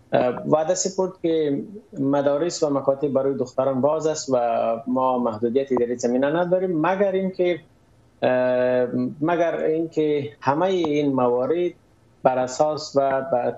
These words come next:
بر، بر اساس تعریف طالبان از شریعت باشه. یعنی ما اندازه‌گیری را که طالبان برای زنان، اه، باید، اه، به اجرا بگذاره،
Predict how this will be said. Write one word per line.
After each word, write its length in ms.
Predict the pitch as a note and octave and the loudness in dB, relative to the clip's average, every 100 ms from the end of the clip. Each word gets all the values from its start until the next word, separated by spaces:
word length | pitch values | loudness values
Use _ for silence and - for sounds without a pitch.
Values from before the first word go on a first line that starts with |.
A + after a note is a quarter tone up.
| C3+ | -2
بر، 300 | B2 B2+ B2+ | 0 0 0
بر 180 | B2+ | 0
اساس 400 | B2+ B2+ C#3+ C3+ | 0 0 0 0
تعریف 420 | - C3+ C#3+ F3+ E3 | 0 0 0 -2 0
طالبان 460 | C#3+ C3 B2+ C3+ | 2 2 0 0
از 140 | B2+ - | 0 -2
شریعت 380 | B2 A#2+ C3 C3+ | 0 0 0 0
باشه. 260 | A2+ G#2+ A#2+ | -2 0 0
یعنی 140 | C3+ | 2
ما 160 | D3 D3 | 2 2
اندازه‌گیری 600 | C3+ B2 B2+ B2+ D3 F3 | 0 0 2 2 0 0
را 120 | C3+ | -2
که 60 | - | 0
طالبان 400 | B2 A#2+ B2+ B2 | 0 0 0 0
برای 240 | B2+ B2+ | 0 0
زنان، 340 | A#2 A#2+ B2+ - - _ _ A#2+ | 0 0 -2 -4 -18 _ _ -2
اه، 260 | A#2 A2+ | 0 0
باید، 400 | A2+ A#2+ B2 B2 - | 0 0 2 -2 -2
اه، 240 | A#2+ A#2 A#2 | 0 0 0
به 220 | A2+ A#2 | 2 0
اجرا 220 | A2+ B2+ | 2 0
بگذاره، 760 | A#2+ A#2 A2+ B2 C#3 D#3 C#3+ | 2 0 2 2 2 0 -2